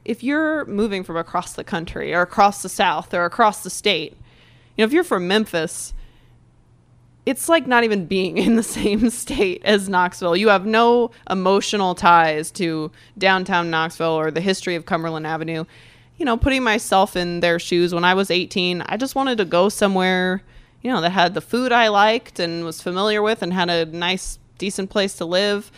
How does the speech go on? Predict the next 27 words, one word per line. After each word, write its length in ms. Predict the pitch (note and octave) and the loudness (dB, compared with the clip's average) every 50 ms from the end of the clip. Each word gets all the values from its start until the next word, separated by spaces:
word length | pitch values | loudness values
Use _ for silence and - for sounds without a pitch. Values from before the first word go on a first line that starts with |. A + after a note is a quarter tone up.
| - - - | -20 -16 -8
I 140 | - F3+ E3+ | -4 -4 -2
went 180 | F3 E3+ D#3+ | -2 -4 -6
to 40 | - | -8
school 200 | - - F3 D#3+ | -6 -6 -4 -4
in 60 | D#3 | -4
a 20 | F3 | -8
small 280 | - - B3 B3 G#3+ | -4 2 4 4 4
town, 300 | G#3 - F#3 F3 F3 G3+ | 4 0 -4 -4 -4 -6
so 80 | G3+ F#3+ | -6 -6
it's 160 | D#3+ E3 - | -8 -8 -6
a 60 | F3+ | -6
little 260 | E3+ E3 E3 D#3+ D#3+ | -4 -4 -4 -4 -6
bit 220 | D#3 E3 D#3+ - _ | -6 -6 -8 -6 _
different, 380 | G3 F#3+ F#3 - F3 D#3+ - | -6 -6 -4 -4 -6 -6 -2
but 220 | - F#3 E3 D#3 - - - - - - - - - - - - | 0 2 2 2 -2 -10 -20 -20 -20 -20 -20 -20 -20 -20 -4 -4
I 80 | G3+ | -2
think 180 | A3+ D#4 D4 D4 | 0 0 -2 0
you 100 | C#4 C4+ | -2 -2
just 180 | C#4 C#4+ - | -2 -2 -2
wanna 240 | - G3+ G3 A3 A#3 | 0 0 2 2 0
feel 240 | A#3 - G3+ G3 G#3+ | -2 2 2 4 6
like 200 | G#3+ G3+ G3+ - | 6 4 4 2
you're 120 | G3 F#3+ | 0 0
in 80 | F#3 F3+ | 0 0
a 60 | E3+ | -2
cool 400 | E3 - - A3 A3 A3+ A3 G#3 | -4 -2 0 2 4 6 6 6
environment, 760 | G#3 G3 F#3 E3 E3+ E3 F3 F#3+ G3 G3 G3 G3 F#3+ E3 - | 4 2 2 4 4 4 4 2 0 -2 -2 -4 -4 -6 -8